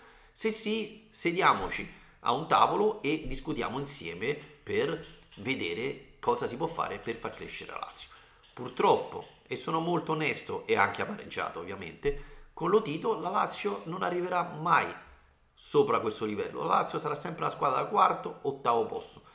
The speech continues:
Quando ci va molto bene arriveremo quarti, quando faremo campionati normali, sesti e settimi, quando andremo male, noni e decimi.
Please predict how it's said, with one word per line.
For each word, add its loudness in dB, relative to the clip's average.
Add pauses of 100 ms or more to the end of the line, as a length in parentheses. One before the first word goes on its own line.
(220)
Quando 2
ci -2
va 4
molto 0
bene -2 (100)
arriveremo -2
quarti, -2 (240)
quando 4
faremo 2
campionati 0
normali, -4
sesti -4
e -4
settimi, -8
quando -2
andremo -2
male, -2
noni -6
e -14
decimi. -12